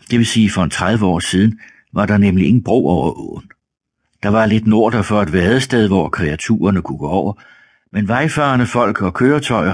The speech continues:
måtte færges. For de førstes vedkommende skete dette i en ege, for de sidstes på en kog eller flåde, der rummede både hest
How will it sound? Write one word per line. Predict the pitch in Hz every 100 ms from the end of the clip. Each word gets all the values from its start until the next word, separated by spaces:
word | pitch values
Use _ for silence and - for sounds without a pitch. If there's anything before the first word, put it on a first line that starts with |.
| -
måtte | 104 104
færges. | 95 80 - - - - - _ _ _ _ _ _ _
For | 87
de | 87
førstes | 104 101 85 80
vedkommende | 87 95 98 64 76
skete | - - 85 92
dette | 80 80 80
i | 78
en | 76 71
ege, | 80 92 123 143 143 - - - _
for | -
de | 135 -
sidstes | 110 104 110 -
på | 78
en | 76
kog | - - 104 - -
eller | 71 76
flåde, | - 98 123 139 131
der | 107
rummede | 76 90 95 90
både | 87 92
hest | - 80 -